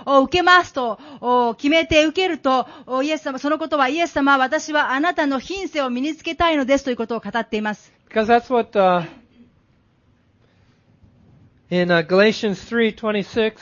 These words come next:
Speaker 1: え、ガラテヤ人への手紙の三章の二十六節と二十七節ですけれども。
Speaker 2: Galatians three twenty-six and twenty-seven, it says, "For you are all children of God through faith in Jesus Christ, and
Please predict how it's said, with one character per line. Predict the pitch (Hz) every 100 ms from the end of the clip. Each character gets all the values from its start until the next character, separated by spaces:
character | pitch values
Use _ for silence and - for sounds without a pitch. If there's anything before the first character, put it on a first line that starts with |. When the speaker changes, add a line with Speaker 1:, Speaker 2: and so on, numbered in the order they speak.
| - - - _ _
Speaker 1:
え、 | 220 226
ガ | 233
ラ | 285 320
テ | 349
ヤ | 349
人 | 330 311 285
へ |
の | 277 262
手 | 262
紙 | 254 254
の | 262 294 269 294 -
三 | - 330 349 320
章 | - 269 247 226
の | 247 285
二 | 320 262
十 | 294 262
六 | 247 -
節 | - 277
と | -
二 | 254 277
十 | 262
七 | 240 254
節 | 269 269
で | 208
す | 214
け | -
れ | 208
ど | 202
も。 | 254
Speaker 2:
Galatians | 285 - 208 -
three | 226 214
twenty-six | 233 214 214 - 214 214
and | 190
twenty-seven, | 214 208 202 214 208
it | 190
says, | 208 196
"For | 196
you | 196 220
are | 226 220 185
all | 185 220 247
children | 247 - - 247 233 240
of | 202 170
God | 190 202 208 214
through | - 202 170
faith | - - 226 240 262 - -
in | 226 226
Jesus | 190 214 208 214
Christ, | - 190 165 175 - - _ _ _ _ _ _
and | 180 190 190